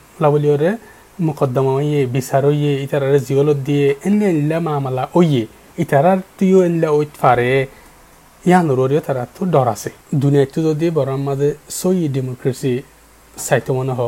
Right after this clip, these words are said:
যে ডেমোক্রেসি হম আবাদি কম অকল, অকল মানুষরে ফুয়ান হক দিব, থইলে এখন যেনলা নাকি কন্ডেমনেশন গড়ের, এনলে কন্ডেমনেশনে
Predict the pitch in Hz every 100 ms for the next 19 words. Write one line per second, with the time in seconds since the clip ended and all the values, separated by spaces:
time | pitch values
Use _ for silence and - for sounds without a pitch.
0 | 139 196 - - 135 147 127 131 123 -
1 | 123 131 120 143 196 - - 151 139 135
2 | - 139 131 123 123 - 123 123 131 -
3 | - 131 127 - _ _ - - 175 -
4 | 180 147 131 123 147 131 131 - - -
5 | - - - 196 175 165 - - 160 151
6 | 139 123 123 202 - _ - _ _ _
7 | _ _ _ _ _ - 147 131 143 220
8 | - - - - - 139 185 196 170 147
9 | 139 131 147 147 135 131 139 143 156 143
10 | 123 151 - - - - 180 185 190 156
11 | 139 131 135 139 147